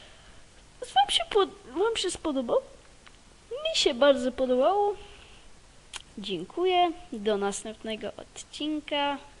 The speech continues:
Czołem ludziska i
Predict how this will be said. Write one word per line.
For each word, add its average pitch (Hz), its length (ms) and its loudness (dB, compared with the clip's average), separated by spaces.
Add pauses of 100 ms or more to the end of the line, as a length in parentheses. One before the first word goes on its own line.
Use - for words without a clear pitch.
(800)
Czołem 302 400 -2
ludziska 262 880 -2 (420)
i 339 80 -4